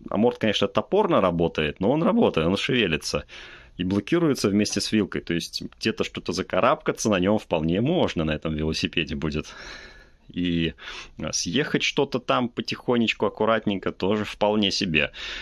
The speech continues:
Ну, для того, чтобы был вот велосипед для, для души, скажем так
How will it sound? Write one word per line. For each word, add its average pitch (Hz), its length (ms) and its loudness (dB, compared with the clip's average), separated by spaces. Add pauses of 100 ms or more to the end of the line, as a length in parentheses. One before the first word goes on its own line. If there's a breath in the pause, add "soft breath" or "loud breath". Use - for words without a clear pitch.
(160 loud breath)
Ну, 131 200 0 (340)
для 131 220 2
того, 131 280 4
чтобы 90 300 -4
был 92 200 2
вот 87 180 -2
велосипед 98 600 0
для, 82 560 2 (120)
для 92 120 -4
души, 101 360 0
скажем 80 380 -2
так - 300 -4